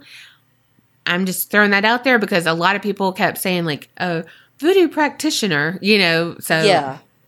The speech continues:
Speaker 1: I'm just putting it out there. I'm not saying that makes her evil or sinister. I'm just saying that she was spiritually inclined.
Speaker 2: Okay.
Speaker 1: She also strongly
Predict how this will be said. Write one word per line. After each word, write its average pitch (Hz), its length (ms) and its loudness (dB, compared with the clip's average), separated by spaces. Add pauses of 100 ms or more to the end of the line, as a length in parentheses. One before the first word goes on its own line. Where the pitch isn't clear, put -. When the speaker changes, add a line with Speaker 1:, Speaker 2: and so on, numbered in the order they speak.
(240)
Speaker 1:
I'm 180 220 -2
just - 260 -4
putting 349 320 2
it 277 140 2
out 170 180 0
there. 151 80 0
I'm 170 100 0
not 196 140 0
saying 202 300 -4
that 190 180 0
makes 196 280 -6
her 185 180 -4
evil 262 480 2
or 196 100 -2
sinister. 240 680 -2 (500)
I'm 190 120 0
just 185 200 -4
saying 180 480 -6 (380)
that 208 220 0
she 220 220 -2
was 190 480 -4 (220)
spiritually 214 760 -2
inclined. 160 680 -4 (1000)
Speaker 2:
Okay. 180 280 -4 (1000)
Speaker 1:
She - 500 -2 (120)
also 175 600 0 (380)
strongly 254 1080 0